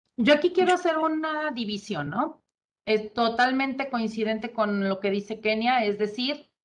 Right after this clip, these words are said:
son derechos adquiridos. Una vez que tú firmas ese acuerdo de voluntades, que aunque en un contrato parece más un contrato de adhesión que acuerdo de voluntades, pero de todas maneras, ese, ese, este, contrato que tú firmas con el trabajador,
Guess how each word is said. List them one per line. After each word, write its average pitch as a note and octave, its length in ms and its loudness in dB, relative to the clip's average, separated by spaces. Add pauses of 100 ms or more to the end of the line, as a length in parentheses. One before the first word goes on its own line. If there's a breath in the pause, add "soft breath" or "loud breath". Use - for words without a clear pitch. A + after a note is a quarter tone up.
son A3+ 260 0
derechos A3 400 -2
adquiridos. G#3 640 -4 (100)
Una G#3+ 240 2
vez A3+ 160 -2
que A3+ 80 -8
tú A3+ 160 -6
firmas A#3+ 720 -2 (140)
ese G3 200 -4
acuerdo A3+ 360 0
de A3 80 4
voluntades, F#3+ 640 0
que A3 60 -2
aunque F#3 320 0
en F3 260 -6
un G3+ 140 0
contrato G#3 560 2 (260 loud breath)
parece G#3 360 2
más G#3+ 160 0
un A3+ 100 -4
contrato G#3+ 360 0
de G3+ 100 6
adhesión F#3+ 400 0
que G#3+ 80 0
acuerdo G#3 220 2
de G3+ 40 2
voluntades, F#3+ 560 -2
pero G3+ 180 2
de F#3 100 -2
todas G3+ 260 0
maneras, G#3 380 0 (380 loud breath)
ese, A#3 540 0
ese, A#3 680 -2
este, G3 440 -4
contrato G#3+ 500 0
que G#3 80 -6
tú G3+ 140 -8
firmas A#3 360 -2
con A3+ 140 -4
el G3 120 -4
trabajador, F#3 680 2